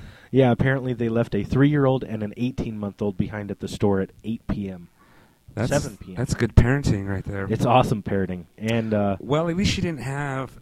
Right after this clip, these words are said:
Speaker 2: fifty-one dollars in her vagina.
Speaker 1: <laughs> That's true. And twenty-two cents. We can never forget the
Speaker 2: Yeah,
Speaker 1: change.
Speaker 2: exactly.
Speaker 1: So, um, apparently they went back an hour later to go and pick up the kids.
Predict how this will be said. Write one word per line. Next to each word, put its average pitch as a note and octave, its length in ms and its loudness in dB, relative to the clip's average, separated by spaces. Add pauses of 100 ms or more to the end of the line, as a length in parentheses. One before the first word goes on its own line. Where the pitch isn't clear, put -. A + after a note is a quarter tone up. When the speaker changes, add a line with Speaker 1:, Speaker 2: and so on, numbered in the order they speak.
Speaker 2:
fifty-one A#2+ 400 -4
dollars A2+ 360 2
in G#2 80 -6
her F#2+ 80 -8
vagina. F#2+ 440 -6
Speaker 1:
<laughs> - 80 -6
That's C3 460 2
true. C3 280 4 (440)
And B2+ 220 0
twenty-two C3+ 500 0
cents. A2 460 -4
We G2+ 100 -6
can - 160 -6
never A2+ 220 0
forget A2 340 0
the G2 160 -4
Speaker 2:
Yeah, F#2 80 -4
Speaker 1:
change. F#2+ 220 -6
Speaker 2:
exactly. F#2 460 -14 (420)
Speaker 1:
So, A#2 420 6
um, G2+ 440 -4 (200)
apparently B2 460 0
they A#2 160 2
went A2+ 200 -2
back G#2 240 -2
an G2 200 -10
hour G#2+ 300 4
later A2 440 4 (560)
to C#3 100 6
go A#2+ 200 8
and F#2+ 100 -4
pick G2+ 220 -2
up - 120 -4
the - 80 -8
kids. - 360 -14